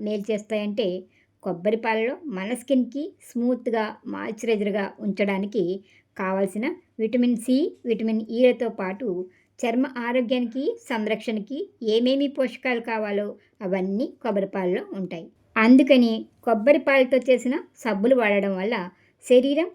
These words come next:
ముడతలను తగ్గిస్తుంది, యాంటీ ఏజింగ్లా పనిచేస్తుంది, చర్మానికి కాంతినిస్తుంది. కొబ్బరి పాలలో సహజంగా చర్మానికి కాంతినిచ్చే గుణాలుంటాయి. ఇది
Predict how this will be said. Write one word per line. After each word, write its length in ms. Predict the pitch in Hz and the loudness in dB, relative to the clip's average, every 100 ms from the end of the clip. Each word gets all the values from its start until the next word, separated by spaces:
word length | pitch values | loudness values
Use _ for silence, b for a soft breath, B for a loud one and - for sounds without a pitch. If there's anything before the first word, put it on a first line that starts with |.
| 269 | -6
ముడతలను 440 | 214 226 247 294 254 | -2 0 2 2 0
తగ్గిస్తుంది, 500 | 202 185 185 185 175 - _ _ - 214 | -4 -6 -8 -12 -12 -14 _ _ -8 -6
యాంటీ 320 | 196 247 254 247 | -2 -4 0 0
ఏజింగ్లా 360 | 208 202 208 349 _ | 0 -2 -4 -8 _
పనిచేస్తుంది, 560 | 233 196 170 170 - 175 _ _ _ _ | -4 -4 -6 -8 -14 -14 _ _ _ _
చర్మానికి 540 | 233 208 214 202 185 294 392 _ | -2 0 -2 -4 -4 -8 -10 _
కాంతినిస్తుంది. 760 | 262 240 262 262 233 - 180 - _ _ _ _ - | -8 -4 -2 -2 -2 -8 -10 -10 _ _ _ _ -4
కొబ్బరి 360 | 214 196 277 - | -2 2 0 2
పాలలో 360 | 247 220 202 196 - - | 0 2 2 0 -2 -6
సహజంగా 560 | 233 202 233 269 254 302 392 - | -4 -2 -2 0 0 -4 -8 -10
చర్మానికి 480 | - 220 233 294 294 - | -6 -4 -2 -2 -4 -6
కాంతినిచ్చే 520 | 262 247 254 - 262 359 269 196 | -6 -2 -4 -2 -6 -6 -8 -4
గుణాలుంటాయి. 600 | 202 208 240 214 185 - _ _ _ - | -2 -2 -4 -6 -10 -14 _ _ _ -4
ఇది 180 | 190 214 | -2 -2